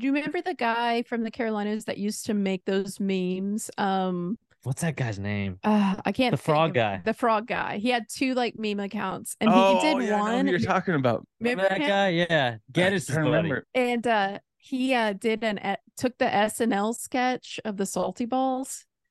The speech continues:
Speaker 1: Do you remember that sketch?
Speaker 3: <laughs>
Speaker 1: And he put me and Becky's face on it.
Speaker 2: Sweaty balls.
Speaker 1: Yeah, and it was,
Speaker 3: Sweaty
Speaker 1: uh,
Speaker 3: balls.
Speaker 1: it was so bad, but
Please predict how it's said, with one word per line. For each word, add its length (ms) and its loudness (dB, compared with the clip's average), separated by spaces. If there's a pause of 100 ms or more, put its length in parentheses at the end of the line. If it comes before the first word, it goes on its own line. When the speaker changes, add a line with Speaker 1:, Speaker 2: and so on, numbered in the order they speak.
(100)
Speaker 1:
Do 80 -2
you 60 2
remember 160 6
that 220 2
sketch? 460 0
Speaker 3:
<laughs> 40 -2 (420)
Speaker 1:
And 100 4
he 60 6
put 280 -2
me 180 4
and 120 2
Becky's 480 0
face 320 -2
on 180 0
it. 200 -2
Speaker 2:
Sweaty 220 -4
balls. 500 -4
Speaker 1:
Yeah, 300 4
and 120 2
it 100 0
was, 260 2
Speaker 3:
Sweaty 200 6
Speaker 1:
uh, 60 2
Speaker 3:
balls. 340 0
Speaker 1:
it 80 0
was 220 -2
so 160 -6
bad, 440 0
but 220 4